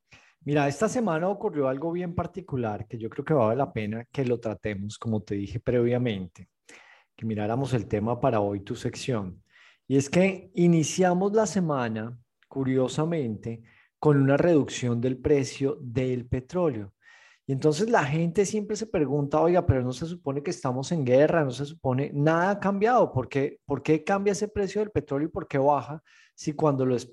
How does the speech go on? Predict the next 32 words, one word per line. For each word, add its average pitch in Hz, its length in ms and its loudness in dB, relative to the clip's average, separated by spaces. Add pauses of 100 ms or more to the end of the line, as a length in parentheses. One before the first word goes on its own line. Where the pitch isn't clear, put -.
(120)
lo 127 180 -4
que 120 80 -6
se 117 140 -4
esperaba 113 400 2
era 160 160 0
que 175 100 -6
siguiera 117 580 0
subiendo?". 139 640 -2 (160)
Eso 123 200 -12
es 120 60 -10
lo, 131 180 -6
lo, 120 180 -4
lo 117 160 -8
primero, 117 340 -2
¿por 107 200 -6
qué 143 100 0
bajó 165 480 2
comenzando 123 480 -6
esta 123 220 -8
semana? 110 440 -6 (640)
Lo 160 140 6
segundo 185 380 2
importante, 170 580 0
Jacinto, 160 460 -4
es 147 100 -8
que 185 120 -2
muchas 190 560 0
veces, 101 520 -2 (580)
como 107 420 -4
en 98 340 -6
las 104 220 -6
acciones, 101 760 -2